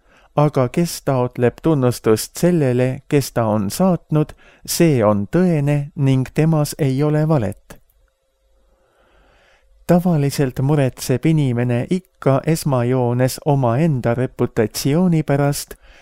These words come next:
ja ajab oma partei või seltskonna asja. Nii me teeme enamasti isegi kristlastena. Kõigepealt ikka mina, minu kirik,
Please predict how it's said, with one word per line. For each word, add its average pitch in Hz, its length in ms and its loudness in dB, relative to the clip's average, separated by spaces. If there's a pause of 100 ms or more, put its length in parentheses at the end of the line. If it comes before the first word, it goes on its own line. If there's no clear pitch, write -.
(120)
ja 135 340 2
ajab 156 480 0
oma 151 340 0
partei 151 720 0
või 131 220 0
seltskonna 147 720 0
asja. 113 580 -2 (960)
Nii 170 300 4
me 151 180 0
teeme 147 480 0
enamasti 151 720 0
isegi 160 460 0
kristlastena. 107 880 -2 (640)
Kõigepealt 131 720 2
ikka 117 340 0
mina, 151 440 0 (200)
minu 131 360 2
kirik, 165 560 -2